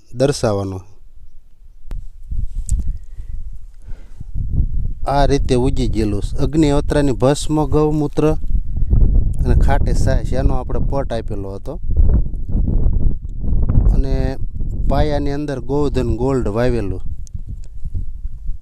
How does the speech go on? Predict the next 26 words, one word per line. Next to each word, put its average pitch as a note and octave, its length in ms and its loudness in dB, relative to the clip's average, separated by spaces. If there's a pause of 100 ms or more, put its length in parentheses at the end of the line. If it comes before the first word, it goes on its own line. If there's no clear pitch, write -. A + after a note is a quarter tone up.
(2000)
બહુ D#3 340 4
સારો C#3 320 4
ઉગાવો A#2+ 340 2
નીકળ્યો. - 340 2 (760)
નમસ્તે E3 380 0
દર્શક D#3 360 0
મિત્રો, E3 420 0 (160)
હું D3+ 180 4
વાઘાણી D3 380 2
વસ્તાભાઈ. B2+ 560 -2 (340)
દર્શક D#3 360 2
મિત્રો, A#2 340 -4 (320)
આપણે D3 240 0
ગાય D#3+ 280 2
આધારિત D#3 340 0
ખેતી E3 360 0
ન્યૂ E3+ 240 4
YouTube F3 320 -4
ચેનલ, E3 300 0
એમાં E3 240 -2
તમારું D#3+ 360 0
એકવાર D#3 280 -2
ફરી D#3 280 -2
હાર્દિક D3 400 -2
સ્વાગત D3+ 360 0
છે. F#2+ 240 -10